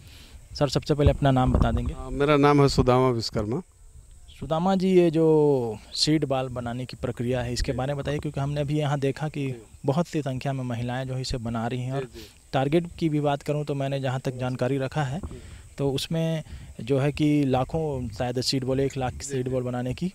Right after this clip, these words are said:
Speaker 1: बात
Speaker 2: जी, जी।
Speaker 1: सामने आई है, तो इसके बारे में बता दीजिए इसकी प्रक्रिया क्या है?
Speaker 2: इसमें जैविक कंपोस्ट खाद, गोबर खाद, मिट्टी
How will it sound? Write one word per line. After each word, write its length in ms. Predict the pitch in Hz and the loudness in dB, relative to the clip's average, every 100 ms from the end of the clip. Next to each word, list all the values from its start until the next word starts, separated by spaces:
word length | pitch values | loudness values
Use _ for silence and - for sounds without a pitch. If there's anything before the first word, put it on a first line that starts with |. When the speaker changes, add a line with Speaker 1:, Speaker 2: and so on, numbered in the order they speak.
| 131 | 0
Speaker 1:
बात 160 | 127 | 0
Speaker 2:
जी, 60 | 120 | 0
जी। 40 | |
Speaker 1:
सामने 300 | - 123 127 | 0 0 0
आई 100 | 131 | 0
है, 60 | 135 | -2
तो 100 | 165 | -2
इसके 200 | 151 170 | -2 2
बारे 200 | 135 139 | 2 2
में 80 | 139 | 2
बता 220 | 131 123 | 2 0
दीजिए 240 | 120 123 | -2 -4
इसकी 240 | 123 - 131 | -6 -6 -8
प्रक्रिया 420 | 120 - 113 120 | -6 -4 0 0
क्या 160 | - 101 | 0 -2
है? 220 | - - - - - - - - - | 0 -2 -4 -2 -2 0 -2 0 4
Speaker 2:
इसमें 520 | 139 - 147 151 156 - - - - - - - - | 4 6 6 6 2 -4 -14 -14 -18 -20 -20 -20 -4
जैविक 400 | 127 135 139 151 | 4 6 6 2
कंपोस्ट 540 | - 135 135 135 - - | 2 2 4 0 0 -6
खाद, 420 | 131 131 139 170 - - - - - - - - - - - | 2 4 2 -2 -20 -20 -20 -14 -14 -14 -20 -18 -18 -14 -2
गोबर 340 | 120 127 143 | 2 6 6
खाद, 320 | 135 - 131 135 | 4 2 2 2
मिट्टी 640 | 120 127 - 135 135 | 0 0 0 2 2